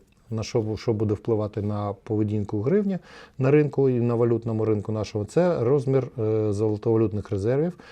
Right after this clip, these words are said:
активність та тактика проведення інтервенцій Національним банком щодо підтримки курсу гривні на міжбанку, а також ситуація з динамікою зростання негативного сальдо торгівлі. На жаль, негативне сальдо торгівлі у нас збільшується, тут нічого, п-, п-, поки що тут ситуація не змінюється.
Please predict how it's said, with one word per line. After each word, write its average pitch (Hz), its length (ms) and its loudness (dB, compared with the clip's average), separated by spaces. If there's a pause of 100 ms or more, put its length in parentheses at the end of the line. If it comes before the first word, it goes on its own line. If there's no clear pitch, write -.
(160)
активність 160 500 0
та 113 60 -2
тактика 117 460 -4
проведення 104 500 -2
інтервенцій 101 500 -2
Національним 107 520 -4
банком 160 340 -2
щодо 117 260 -2
підтримки 107 460 -4
курсу 104 340 -6
гривні 104 280 0
на 101 100 -2
міжбанку, 95 520 -4 (340)
а 120 80 -4
також - 380 -4
ситуація 127 500 0
з 104 40 0
динамікою 107 520 -2
зростання 110 500 -4
негативного 104 560 -2
сальдо 104 340 -4
торгівлі. 90 480 -4 (460)
На 131 80 0
жаль, 143 180 6
негативне 117 480 2
сальдо 104 320 -6
торгівлі 101 360 -2
у 98 60 -2
нас 101 160 -2
збільшується, 101 640 -2
тут 117 240 -6
нічого, 104 460 -4
п-, - 140 -8
п-, 101 460 -4
поки 104 240 -2
що 101 180 -8
тут 95 200 -8
ситуація 104 500 -6
не 113 80 2
змінюється. 98 640 -4